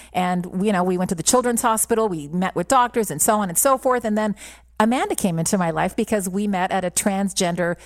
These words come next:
support group for other parents who had trans kids. And, uh, I'd like to say the rest is history, but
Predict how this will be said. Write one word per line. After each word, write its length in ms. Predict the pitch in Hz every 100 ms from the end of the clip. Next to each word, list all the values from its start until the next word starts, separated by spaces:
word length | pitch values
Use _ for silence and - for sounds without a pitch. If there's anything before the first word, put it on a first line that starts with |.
| -
support 420 | - - 339 370
group 220 | - 170
for 180 | - -
other 200 | 233 247
parents 420 | - 185 165 185
who 60 | 196
had 220 | 180 170
trans 340 | - 170 156 -
kids. 480 | 339 285 135 - - - - -
And, 360 | 175 175 175
uh, 240 | 170 175 156
I'd 100 | 180
like 160 | 294 330
to 60 |
say 180 | 226 202
the 100 | 185
rest 260 | 175 170 165
is 100 | 156
history, 440 | 269 - 190 151
but 260 | 165 170